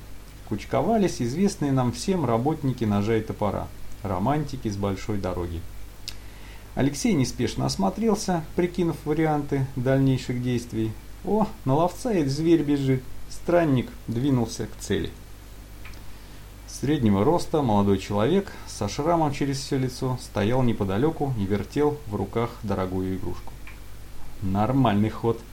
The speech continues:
Лох будет отдыхать ещё минут тридцать. Надо заскочить к местному айтишнику, а там поминай, как звали. Перешью смартфон и загоню кому-нибудь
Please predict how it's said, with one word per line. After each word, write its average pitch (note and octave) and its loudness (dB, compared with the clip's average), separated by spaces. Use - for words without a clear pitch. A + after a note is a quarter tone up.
Лох C3+ 6
будет A#2 2
отдыхать A#2+ 4
ещё A#2 -2
минут A#2+ 2
тридцать. C3 0
Надо A2+ 2
заскочить G#2+ -4
к - -10
местному A#2 2
айтишнику, C3 -2
а D3 -2
там C3 0
поминай, G#2 4
как F#2+ -2
звали. F#2+ -2
Перешью B2 2
смартфон B2 0
и G#2+ 0
загоню G#2+ 2
кому-нибудь F#2 -4